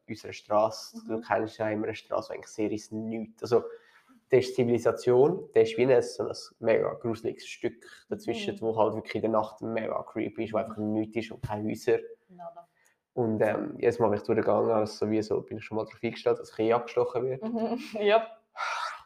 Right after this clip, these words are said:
Speaker 1: Da kommen mir jeweils so viele Joggen mit am Morgen um vier entgegen. Und das sind wirklich so, die sind so normal aus, die Menschen. Und du denkst einfach so,
Speaker 2: Was machen die
Speaker 1: why?
Speaker 2: denn?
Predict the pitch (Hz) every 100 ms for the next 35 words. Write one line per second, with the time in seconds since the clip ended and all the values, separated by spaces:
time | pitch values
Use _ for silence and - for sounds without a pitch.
0 | - - 101 107 107 107 107 - - 113
1 | 107 - 110 107 120 - 151 147 147 143
2 | - 135 147 147 127 120 113 131 127 -
3 | - 110 - - - - 147 160 160 160
4 | 165 143 143 151 147 - 135 113 113 117
5 | - 131 131 135 135 - - _ _ _
6 | _ _ 202 - 127 120 120 117